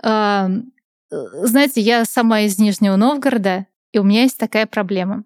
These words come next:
Вот слово «убираться» нижегородцы используют в двух значениях. Одно значение — это наводить порядок, а второе значение — поместиться во что-то. Ну, то есть там, э, у меня вещи не убираются в чемодан.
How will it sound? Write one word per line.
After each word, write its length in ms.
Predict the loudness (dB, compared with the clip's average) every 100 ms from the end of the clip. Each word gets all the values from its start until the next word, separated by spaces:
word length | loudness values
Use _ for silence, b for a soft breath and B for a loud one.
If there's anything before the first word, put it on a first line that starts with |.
| _
Вот 220 | -2 -2 -4
слово 420 | -6 0 2 2 0 -2
«убираться» 800 | 0 0 2 0 -2 -4 -4 -4 0
нижегородцы 640 | 0 2 0 0 0 -2
используют 560 | -2 0 0 2 0 -2
в 80 | -4
двух 240 | -2 -2
значениях. 760 | 0 0 0 -2 0 -2 -6 -12 B B
Одно 540 | -4 0 2 4 4 0
значение — 580 | 2 0 0 0 2 2
это 120 | 2
наводить 440 | 2 2 0 -2
порядок, 520 | 0 0 0 0 -4 -8 B B
а 80 | -10
второе 340 | -4 0 2 2
значение — 600 | 2 2 2 0 2 0
поместиться 720 | 2 4 2 0 -4 -4 -2
во 100 | -2 -2
что-то. 380 | -2 -2 0
Ну, 100 | -2
то 80 | 0
есть 140 | -2 0
там, 300 | -2 -2 -6 B B
э, 280 | -4 -2 -2 -2
у 80 | 2
меня 260 | 4 4 2
вещи 320 | 2 0 4
не 120 | 4
убираются 560 | 4 2 2 2 0 -4
в 60 |
чемодан. 600 | -2 0 2 0 -2 -4